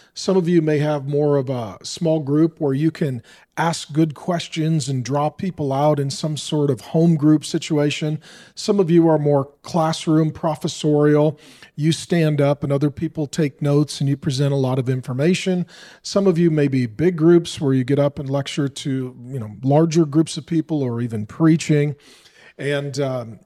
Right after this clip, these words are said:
and the gift of teaching is one of the most prominent gifts in all of Christian, uh, ministry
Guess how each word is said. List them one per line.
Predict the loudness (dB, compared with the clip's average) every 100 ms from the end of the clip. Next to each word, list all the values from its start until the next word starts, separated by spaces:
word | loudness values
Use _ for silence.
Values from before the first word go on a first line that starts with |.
| _
and | -10 -6
the |
gift | -2 -2 -2
of | -8
teaching | -4 -6 -4 -4 -4
is | -6 -4 -4 -4
one | -8 -8
of |
the | -8
most | -10 -14 -12
prominent | -6 -2 -2 -2 -2
gifts | -4 -4 -6
in | -10 -10
all | -8 -2 2 4
of | 2 -4
Christian, | -8 -8 -8 -10 -12 -14 _ _ _ -18
uh, | -16 -16 -12
ministry | -4 -2 -2 -4 -4 -2 -4